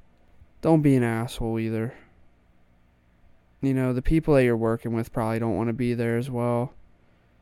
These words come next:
You don't need to be a dick on top of it to make everybody's day worse. I know so many people that are like that, and it just sucks. But on that note, guys,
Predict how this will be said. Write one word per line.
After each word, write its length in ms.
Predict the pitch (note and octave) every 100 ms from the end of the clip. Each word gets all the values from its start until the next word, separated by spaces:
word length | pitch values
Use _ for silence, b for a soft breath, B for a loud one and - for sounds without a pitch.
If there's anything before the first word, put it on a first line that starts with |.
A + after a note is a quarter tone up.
| -
You 80 | -
don't 200 | C3+ B2
need 120 | B2
to 60 | A#2
be 180 | B2 A#2+
a 60 |
dick 320 | A#2+ A#2+ B2
on 160 | A#2+ A#2+
top 280 | B2+ A#2+ A#2+
of 140 | C#3+
it 140 | B2 -
to 80 |
make 260 | B2+ A#2+ A#2
everybody's 500 | B2 A#2+ B2 B2 B2+
day 220 | A#2 A#2+
worse. 520 | A#2+ C3 C3+ C#3 - - _ - - - -
I 140 | B2
know 160 | C3 B2+
so 260 | - B2+
many 220 | C3 B2+ B2+
people 320 | C3 B2 B2
that 100 | A#2+
are 100 | A#2+
like 280 | A#2+ A#2+ -
that, 340 | A2 A2+ G2+
and 260 | A#2 A2+ - b b b b b b
it 40 |
just 280 | D3+ B2+ -
sucks. 460 | - G2+ G#2+ - - - - b b b b b b
But 80 | -
on 140 | C3 C3
that 220 | C3+ A#2+
note, 260 | A#2+ B2
guys, 580 | A#2+ A#2 A#2 A#2 A#2+ -